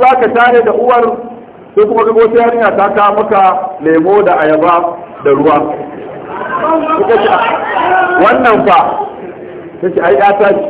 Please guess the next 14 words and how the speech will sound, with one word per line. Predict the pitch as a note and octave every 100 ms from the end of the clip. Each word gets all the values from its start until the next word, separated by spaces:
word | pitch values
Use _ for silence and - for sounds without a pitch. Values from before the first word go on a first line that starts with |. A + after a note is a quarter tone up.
| - - - - - - - - - - - - -
Sai | - -
ka |
so | - F3+
ka | E3+
tsaya. | - D3+ D3+ D#3 - C#4+ - - - - F#4+ - - G4+ - - - - - - - - - - - - - - - - - - -
Ka | G#3+
ce, | G#3
"Da | F3+ F3+
za | F3+ C4+
ki | C4+ A#3+
yarda | F3 - A#3+
inda | C4 C4+ A#3+ G3+ -
sai | A3 A3+
a, | G3